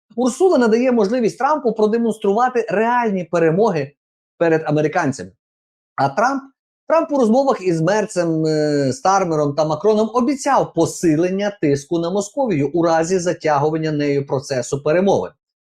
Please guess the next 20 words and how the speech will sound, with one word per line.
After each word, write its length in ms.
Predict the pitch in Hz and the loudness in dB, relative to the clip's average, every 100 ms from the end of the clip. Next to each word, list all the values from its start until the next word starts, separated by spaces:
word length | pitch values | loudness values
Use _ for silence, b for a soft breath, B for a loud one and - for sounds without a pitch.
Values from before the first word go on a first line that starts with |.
| - | -8
І 200 | 240 254 | 0 2
відмова 580 | 262 240 294 285 196 156 | 2 2 2 2 4 2
від 220 | 214 170 | 2 2
домінуючого 640 | 202 208 220 233 175 175 | 2 2 2 2 0 -2
консенсусу 680 | 165 170 165 233 202 170 175 | -2 -4 -2 -4 -4 -6 -4
на 140 | 165 151 | -2 -2
Джі 180 | 180 | -2
севен, 400 | 165 269 277 214 | -2 -2 0 0
думаю, 360 | 170 233 220 - | 0 2 2 2
остаточно 880 | 269 285 - 285 269 240 190 - 143 | 0 0 0 0 2 0 0 -4 -4
підірве 480 | 151 143 143 170 208 | -2 0 0 2 0
авторитет 560 | 160 147 147 139 143 143 | -2 -2 -2 0 -2 -4
С 140 | - | -8
Ш 160 | 110 151 | -6 -4
А 100 | 170 | -4
перед 300 | - 123 123 | -4 -6 -6
союзниками. 600 | - 120 98 90 - 76 _ _ _ _ - | -6 -6 -6 -12 -20 -20 _ _ _ _ -2
Якщо 340 | 156 - 349 | -2 0 0
власних 400 | 311 285 269 233 | 2 2 0 0
обіцянок, 640 | 214 196 190 190 160 113 107 | 0 0 -2 -2 0 -2 -6